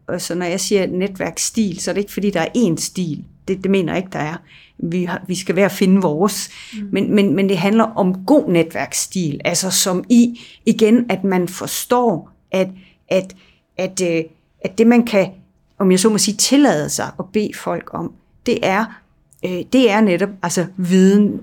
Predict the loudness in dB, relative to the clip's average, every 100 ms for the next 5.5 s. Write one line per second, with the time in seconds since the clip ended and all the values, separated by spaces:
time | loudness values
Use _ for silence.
0 | -4 -2 -2 -2 0 4 4 6 4 2
1 | 0 0 0 0 0 -2 0 0 2 0
2 | -2 -2 0 0 -2 -4 -4 -4 -6 -8
3 | -8 -10 -20 -20 _ -6 -4 -4 -6 -2
4 | 0 2 2 -2 -4 -20 -6 -4 0 2
5 | 2 2 0 -4